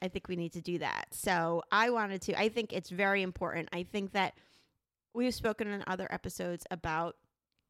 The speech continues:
that you've done big things for me. You know, you've surprised me and taken me to Mexico.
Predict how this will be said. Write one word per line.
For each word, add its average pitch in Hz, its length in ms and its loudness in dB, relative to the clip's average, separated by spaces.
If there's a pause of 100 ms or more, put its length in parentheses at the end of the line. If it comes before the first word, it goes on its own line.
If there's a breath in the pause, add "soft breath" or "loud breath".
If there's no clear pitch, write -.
(300)
that 202 120 4
you've 233 240 -2
done 285 240 6
big 156 260 -2
things 165 320 -6
for 180 120 -6
me. 175 260 -2
You 180 160 -2
know, 180 60 -2
you've 170 180 -8
surprised - 480 -8
me 175 100 -6
and 180 120 -6
taken 180 240 -8
me 196 120 -4
to 254 60 -2
Mexico. 185 800 0